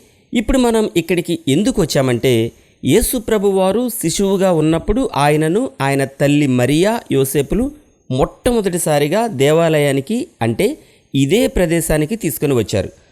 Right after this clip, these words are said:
ఆ రోజు ఇక్కడ ఒక ఆశ్చర్యకరమైన సంఘటన జరిగింది. అదేమిటో ఇప్పుడు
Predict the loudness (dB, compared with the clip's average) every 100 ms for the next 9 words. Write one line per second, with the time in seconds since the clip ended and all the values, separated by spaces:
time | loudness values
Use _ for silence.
0 | _ _ 0 2 0 -2 -6 -6 0 0
1 | 0 -2 -2 -4 -6 -2 -2 0 0 0
2 | 0 0 0 0 -2 -2 -2 -2 -2 0
3 | 0 0 -2 -4 -10 _ _ -4 0 2
4 | 0 -2 -2 -2 -2 -4 -2 -2 -2